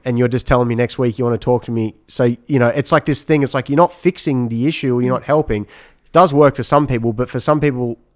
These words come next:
Speaker 1: like us as artists, it's difficult. It's a li-,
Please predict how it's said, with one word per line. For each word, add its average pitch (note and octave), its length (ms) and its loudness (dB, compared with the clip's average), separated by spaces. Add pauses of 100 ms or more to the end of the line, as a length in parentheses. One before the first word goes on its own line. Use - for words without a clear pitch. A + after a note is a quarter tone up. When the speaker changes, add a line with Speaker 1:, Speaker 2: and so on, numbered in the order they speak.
(120)
Speaker 1:
like A#2+ 280 -4
us C3 300 0
as G#2 140 -8 (120)
artists, A#2+ 580 -4 (300)
it's - 180 -10
difficult. A#2+ 480 0
It's A2 140 -6
a A#2 40 -2
li-, C3+ 140 2